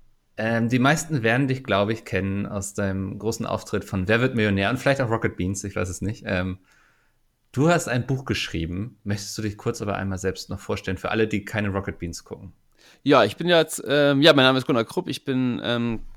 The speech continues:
Speaker 2: nicht mehr bei Rocket Beans tatsächlich. Ich, ähm, arbeite
Speaker 1: Mhm.
Speaker 2: jetzt beim N D R für
Speaker 1: Machst
Speaker 2: das
Speaker 1: was Vernünftiges. <laughs>
Speaker 2: Ich mach,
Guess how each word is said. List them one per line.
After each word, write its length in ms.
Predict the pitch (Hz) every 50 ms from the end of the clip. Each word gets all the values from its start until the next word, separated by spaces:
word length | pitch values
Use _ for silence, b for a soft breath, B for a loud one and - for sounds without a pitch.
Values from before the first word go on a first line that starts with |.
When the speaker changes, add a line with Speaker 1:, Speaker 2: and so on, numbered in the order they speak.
| - _ -
Speaker 2:
nicht 220 | 135 196 220 -
mehr 80 | 269 196
bei 120 | 139 117
Rocket 300 | 110 104 107 - - -
Beans 200 | - 104 104 -
tatsächlich. 640 | - 113 101 101 104 101 - - 123 151 - -
Ich, 180 | - - - -
ähm, 280 | - 117 120 120 120 117
arbeite 220 | - - 131 143
Speaker 1:
Mhm. 40 | 139
Speaker 2:
jetzt 100 | 143 -
beim 120 | - 139 -
N 200 | 82 131 135 127
D 120 | 123 -
R 400 | - 113 127 139 160 196 196 - _
für 260 | _ - - 139 123
Speaker 1:
Machst 160 | 113 101 107
Speaker 2:
das 60 | 120
Speaker 1:
was 120 | 110 101 -
Vernünftiges. 680 | - 110 110 110 - - 113 101 101 107 107 - - -
<laughs> 540 | - 180 165 - 214 202 - - - 156 -
Speaker 2:
Ich 160 | - - - -
mach, 140 | - 156 139